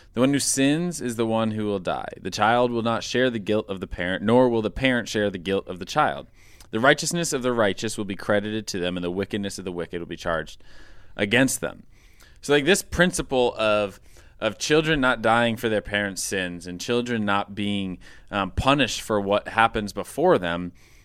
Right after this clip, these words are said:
is all throughout the Old Testament. In, in Deuteronomy twenty-four, it's in Jeremiah, um, but yet we also see that, that there's a couple times where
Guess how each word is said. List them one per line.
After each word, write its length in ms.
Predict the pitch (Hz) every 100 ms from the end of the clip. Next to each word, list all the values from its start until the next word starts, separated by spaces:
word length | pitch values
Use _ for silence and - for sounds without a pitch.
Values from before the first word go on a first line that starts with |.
| -
is 140 | 139 147
all 220 | 175 160
throughout 500 | 160 143 127 117 - - -
the 80 | -
Old 240 | 127 120 110
Testament. 540 | 98 - 95 92 98
In, 160 | 95 - - -
in 280 | 110 104 98
Deuteronomy 500 | 123 139 139 131 123
twenty-four, 760 | 110 127 120 - 170 165 165 151
it's 200 | 117 -
in 160 | 107
Jeremiah, 800 | 113 113 104 147 165 156 147 147 - - -
um, 400 | 113 110 107 110 101 - - - - -
but 240 | 123 143 143
yet 280 | 147 156
we 120 | 165 156
also 420 | 135 170 147 127
see 520 | - 147 143 95 104 - - - - - - - -
that, 280 | 117 117 - 110 95 - -
that 240 | 117 117
there's 140 | 123
a 60 | 120
couple 260 | 127 135 127
times 340 | 113 123 113
where 220 | 117 92